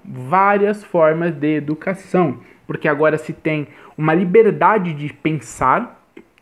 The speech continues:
tá? Depois desses momentos, vai se abrir uma liberdade de pensamento que começou lá na Reforma de uma forma muito forte.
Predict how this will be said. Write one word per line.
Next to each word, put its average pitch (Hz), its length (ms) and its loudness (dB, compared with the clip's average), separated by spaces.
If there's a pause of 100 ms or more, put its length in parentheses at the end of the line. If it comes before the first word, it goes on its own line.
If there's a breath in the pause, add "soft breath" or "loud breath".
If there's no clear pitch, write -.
(100)
tá? 156 320 -2 (500 soft breath)
Depois 147 320 -2
desses 143 300 -6
momentos, 139 520 -4
vai 151 140 -2
se 147 120 -4
abrir 147 180 -2
uma 147 140 0
liberdade 165 600 0
de 180 100 -4
pensamento 151 640 -4
que 165 100 -10
começou 143 380 -6
lá 123 160 0
na 190 80 0
Reforma 170 400 -2
de 135 60 -8
uma 131 100 -2
forma 131 240 -4
muito 135 460 -4
forte. 139 500 -2